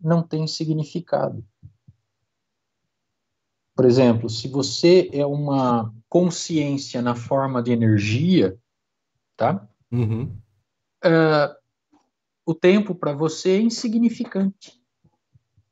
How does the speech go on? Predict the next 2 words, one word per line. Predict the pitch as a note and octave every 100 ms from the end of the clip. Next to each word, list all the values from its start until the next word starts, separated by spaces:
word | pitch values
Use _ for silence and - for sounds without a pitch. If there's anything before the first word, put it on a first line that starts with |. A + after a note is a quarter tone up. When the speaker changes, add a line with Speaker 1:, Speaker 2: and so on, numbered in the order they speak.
| _ _ _ _ _ _ _ _
Speaker 2:
Sim. | G#2 G2 G2 - _ _ _ _ _ -
Speaker 1:
Entendeu? | A2+ B2+ C4